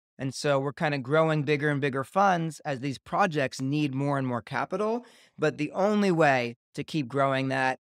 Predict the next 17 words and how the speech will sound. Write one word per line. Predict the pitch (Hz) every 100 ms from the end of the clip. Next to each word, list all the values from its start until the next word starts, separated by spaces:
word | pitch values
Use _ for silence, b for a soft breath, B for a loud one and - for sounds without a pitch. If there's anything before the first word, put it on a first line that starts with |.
| _ -
is | 127 127 120
for | - 139
the | 127
project, | - 123 120 _
for | 139
them | 131 123
to | 127
make | 120 113
money. | 113 101 95 - _
But | - 170
that's | 196 - 147 143 -
nobody's | 170 190 226 214 185 160
primary | - 175 165 156 143
motive. | 135 120 107 101
<laughs> | 180
Nobody, | 190 233 247 220 190 175 214
I, | 220